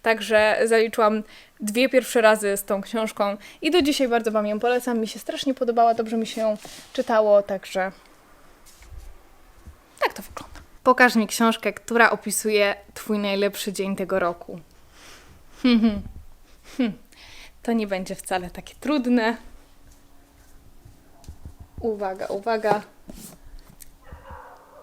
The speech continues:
Niewidzialne życie Adi LaRue i oczywiście, z oczywistych względów,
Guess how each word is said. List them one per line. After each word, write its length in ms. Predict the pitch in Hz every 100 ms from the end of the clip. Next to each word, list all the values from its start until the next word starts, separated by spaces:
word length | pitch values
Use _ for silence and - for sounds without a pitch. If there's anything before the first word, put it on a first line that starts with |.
| 294
Niewidzialne 560 | 269 269 240 240 302
życie 320 | 302 247 330 -
Adi 220 | 233 262
LaRue 300 | 285 226 196 214
i 80 | 233
oczywiście, 720 | 226 226 208 196 233 - -
z 60 | 240
oczywistych 580 | 277 - 269 262 - 202
względów, 800 | 202 202 196 190 190 202 -